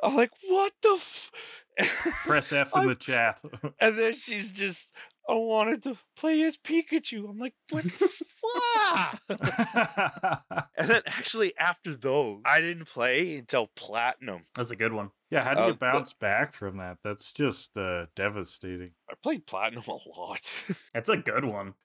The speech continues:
Speaker 1: Oh, it
Speaker 3: It's
Speaker 1: was. Uh,
Speaker 3: way
Speaker 1: and
Speaker 3: better
Speaker 1: then
Speaker 3: than Diamond and Pearl.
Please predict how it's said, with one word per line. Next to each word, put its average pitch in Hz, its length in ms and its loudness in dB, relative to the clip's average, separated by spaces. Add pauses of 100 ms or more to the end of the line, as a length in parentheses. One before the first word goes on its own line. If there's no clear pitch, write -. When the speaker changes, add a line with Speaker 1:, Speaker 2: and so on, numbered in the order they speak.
Speaker 1:
Oh, 143 200 2
it 110 120 -8
Speaker 3:
It's 135 160 2
Speaker 1:
was. 107 580 0
Uh, 98 260 2
Speaker 3:
way 147 80 2
Speaker 1:
and 180 60 2
Speaker 3:
better 175 180 6
Speaker 1:
then 127 80 -2
Speaker 3:
than 131 140 0
Diamond 123 340 2
and 104 80 -10
Pearl. 110 340 -6